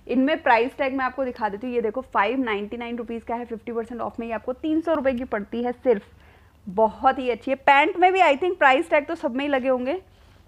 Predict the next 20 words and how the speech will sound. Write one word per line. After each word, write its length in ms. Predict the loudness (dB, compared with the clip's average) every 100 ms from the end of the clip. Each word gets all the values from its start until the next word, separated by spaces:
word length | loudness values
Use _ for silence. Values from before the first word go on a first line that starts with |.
| -4
मैं 80 | 4
आपको 220 | 4 4
एक 240 | 2 2 2
पैंट 300 | 2 2 0
का 100 | -4
प्राइस 380 | 2 2 2 0
बताने 340 | 0 0 0
की 100 | -6
कोशिश 360 | -10 -10 -10 -10
करती 300 | -6 -6 -6
हूँ, 80 | -6
अगर 100 | -6
मुझे 240 | -6 -6
मिल 200 | -8 -6
जाता 240 | -6 -6 -8
है 60 |
तो। 140 | -10 -12 -12
ये 240 | -6 0 4
आप 160 | 4
देखो, 380 | 2 -8 -10